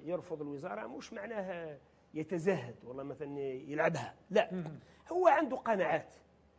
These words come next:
Speaker 1: فيحب يعو-، يكون منسجم مع قناعاته. في هذيك اللحظة، في هذيك اللحظة لا يقبل أن يكون وزير، أو في هذيك اللحظة يكون وزير ويستقيل.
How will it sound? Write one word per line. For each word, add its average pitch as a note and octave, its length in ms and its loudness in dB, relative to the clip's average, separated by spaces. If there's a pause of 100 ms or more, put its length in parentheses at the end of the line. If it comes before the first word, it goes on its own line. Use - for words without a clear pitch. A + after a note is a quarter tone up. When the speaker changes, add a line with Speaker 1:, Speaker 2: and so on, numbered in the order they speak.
(260)
Speaker 1:
فيحب C4 300 0
يعو-، C#4 320 0
يكون C4 360 -2
منسجم A#3+ 440 0
مع G3 200 0
قناعاته. D#3 640 4 (540)
في A3+ 200 0
هذيك F4 300 8
اللحظة، F3 480 2 (120)
في E3 120 -2
هذيك D3 220 -6
اللحظة C3 400 -8 (600)
لا F4+ 240 4
يقبل C4 300 4
أن A#3+ 100 6
يكون F3+ 280 4
وزير، C#3 300 -2 (100)
أو C4 80 10
في E4+ 180 2
هذيك E4+ 260 6
اللحظة A#3+ 300 2
يكون A3+ 240 0
وزير G3+ 280 0
ويستقيل. F4+ 520 2